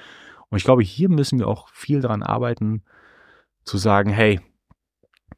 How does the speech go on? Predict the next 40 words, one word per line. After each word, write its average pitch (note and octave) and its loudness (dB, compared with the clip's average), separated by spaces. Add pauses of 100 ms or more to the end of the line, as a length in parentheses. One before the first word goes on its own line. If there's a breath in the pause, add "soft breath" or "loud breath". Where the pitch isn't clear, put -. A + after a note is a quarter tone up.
(140)
Abundance A2 0
von G2+ -2 (180)
allem C3 2
ist - -8
auf G#2 -8
dieser F#2+ -4
Welt, F#2+ -4 (200)
Gott F#2 -4
sei - -6
Dank, F#2+ -2
in G#2+ -12
irgendeiner G2 -2
Form F#2 -4 (260)
genug G2 2
da. G#2 4
Und G2+ 2
nur B2+ 6
weil G#2+ 4
jemand G2+ -2
anderes A2+ -2
es - -6
bekommt, F#2+ -4
heißt G2+ 0
es G2 -2
ja F2+ 2
nicht, G2 2 (360)
dass - -2
ich - -2 (360)
es, - -4
äh, F2 0
dass - -4
ich F2+ -4
es F2+ -4
nicht F2 -2
bekomme.“ - -8 (1000 soft breath)
Ich F3+ 4
sehe C#3 4
es A2+ -4
sogar A2 2
so, G#2+ -2